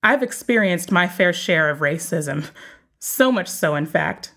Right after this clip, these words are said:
that I usually just tune out the consistent, regular, repetitive, low-level stuff. But the color of a person's skin still doesn't matter to me. I see it. I know it makes a difference. I talk to my two black children about how America treats them differently as a black person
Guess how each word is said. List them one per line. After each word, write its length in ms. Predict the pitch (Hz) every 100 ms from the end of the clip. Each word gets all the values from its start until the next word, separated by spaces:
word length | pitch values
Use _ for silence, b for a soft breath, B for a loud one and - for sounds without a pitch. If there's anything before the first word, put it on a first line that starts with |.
| _
that 100 | 202
I 60 | 175
usually 360 | 180 196 165 151
just 320 | 185 165 -
tune 220 | 196 165
out 300 | 160 156 -
the 60 | 180
consistent, 760 | - 170 - 180 - 170 - - -
regular, 760 | 208 170 156 160 147 143 143 b b b -
repetitive, 640 | 175 175 180 156 147 143
low-level 420 | 143 135 135 139
stuff. 440 | 135 - - - - _ _ _ _ _ _ _ _ _ -
But 100 | 175
the 60 |
color 260 | - 214 254
of 80 | 247
a 60 |
person's 420 | 233 233 220 208 -
skin 360 | - 226 240
still 260 | 233 233 247
doesn't 300 | 226 226 269
matter 260 | 170 160
to 160 | 156 -
me. 280 | 156 156 160 _ _ _ _ _ _ _ _ _ _ -
I 120 | 160
see 260 | - - 170
it. 260 | 208 - _ _ _ -
I 100 | 165
know 300 | 156 156 180
it 100 | 277
makes 240 | 175 -
a 40 | 160
difference. 520 | 156 - 180 - - b b b b _ _ _ -
I 80 | 208
talk 300 | 214 196 -
to 100 | 185
my 160 | 180
two 220 | 180 214
black 260 | 196 190 180
children 380 | - 190 175 151
about 220 | 147 151
how 180 | 196 170
America 440 | 160 180 185 180
treats 280 | - 208 202
them 220 | 196 170
differently 540 | 151 196 - 202 160 170
as 140 | 170
a 60 | 165
black 360 | 190 185 -
person 500 | - 175 - 156 156